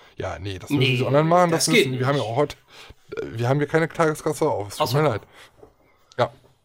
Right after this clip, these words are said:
Speaker 2: Ah.
Speaker 1: Ah ja, und dann, Phantasialand, Neuheit, äh,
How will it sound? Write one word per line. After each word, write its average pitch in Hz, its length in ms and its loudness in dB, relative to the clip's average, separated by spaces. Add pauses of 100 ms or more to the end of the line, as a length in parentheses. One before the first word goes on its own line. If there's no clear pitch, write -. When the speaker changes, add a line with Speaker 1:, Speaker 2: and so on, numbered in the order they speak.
(120)
Speaker 2:
Ah. 202 160 2 (280)
Speaker 1:
Ah 170 60 6
ja, 170 100 10
und 135 160 2
dann, 143 180 8 (520)
Phantasialand, 190 840 6 (160)
Neuheit, 180 600 6 (160)
äh, 156 320 6